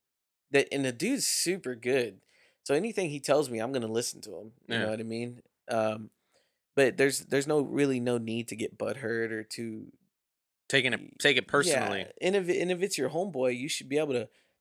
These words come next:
Speaker 1: talk about it, or, like, if J R tells me, "Hey, I don't like that part in the song, you should change it."
Speaker 2: Yeah.
Speaker 1: You know, he's my homeboy, I should be able to be like, "Okay, yeah, y-,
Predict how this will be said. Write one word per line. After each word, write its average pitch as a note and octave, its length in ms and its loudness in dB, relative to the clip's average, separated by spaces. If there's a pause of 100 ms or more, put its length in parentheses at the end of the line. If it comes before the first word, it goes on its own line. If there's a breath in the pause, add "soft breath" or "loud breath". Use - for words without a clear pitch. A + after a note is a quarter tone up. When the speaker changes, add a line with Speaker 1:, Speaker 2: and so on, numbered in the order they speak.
Speaker 1:
talk D#3 220 0
about A#2 260 0
it, A#2+ 200 -2
or, A2+ 400 -2 (880)
like, B2 180 0
if B2 80 -10
J C3 180 0
R C3 140 2
tells B2+ 240 -4
me, B2+ 80 -6
"Hey, C#3+ 200 -2
I C3+ 60 -4
don't C#3 100 -6
like C3+ 180 -6
that A#2+ 160 -2
part B2 180 -8
in - 20 -18
the A#2 60 -18
song, A#2 280 -8
you A2+ 60 -12
should - 160 -14
change A2+ 320 -14
it." - 200 -16 (120)
Speaker 2:
Yeah. G#2+ 200 -4 (300)
Speaker 1:
You A2+ 140 -10
know, G#2+ 360 -8
he's C3+ 220 -14
my A#2+ 120 -4
homeboy, C3 380 -4
I - 40 -6
should A#2 160 -10
be A#2+ 80 -2
able A2+ 120 -4
to A2 60 -10
be A2 120 -8
like, A2 220 -6
"Okay, D3+ 400 -8 (560)
yeah, D3 180 -4
y-, B2 140 -10